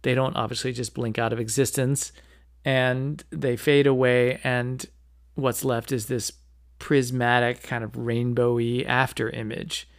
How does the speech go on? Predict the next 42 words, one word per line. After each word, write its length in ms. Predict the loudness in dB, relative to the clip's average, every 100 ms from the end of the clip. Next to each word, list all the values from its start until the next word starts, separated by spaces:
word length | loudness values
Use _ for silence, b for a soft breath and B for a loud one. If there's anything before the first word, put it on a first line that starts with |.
| b b b b
And 480 | -8 -6 -6 -8 -8 -4
I 100 | -4
think 180 | -4
that's 200 | -6 -6
cool, 440 | 2 6 8 8 4
'cause 160 | 0
if 140 | -8 -4
you 100 | -4
were 120 | -4
to 100 | -4
make 220 | -6 -8
a 60 | -8
series 360 | -2 0 2
out 140 | 2 0
of 80 | 0
this, 240 | -4 -4
you 40 |
could 120 | -8 -8
have 120 | -6
a 40 |
lot 160 | -8 -8
of 60 |
fun 140 | -8 -10
with 120 | -8
those 180 | -8 -10
effects. 460 | -10 -12 -12 -18 -20 b b b b b b _
So 140 | -6 -2
he 420 | 0 0 -2 -6 -16 _ _ 2
does 280 | 6 6
this 180 | 6 2
kind 180 | 2 -2
of 80 | -2
stage 540 | -2 0 2 2 -2
gentleman 480 | -4 -2 -2 -2 -4
thing. 320 | -6 -8 -6
He 80 | -8
blows 280 | -4 -4 -4
her 80 | -8
a 40 |
kiss, 360 | -4 -4 -4 -6
and, 420 | -8 -8 -10 -10
uh, 280 | -8 -8 -8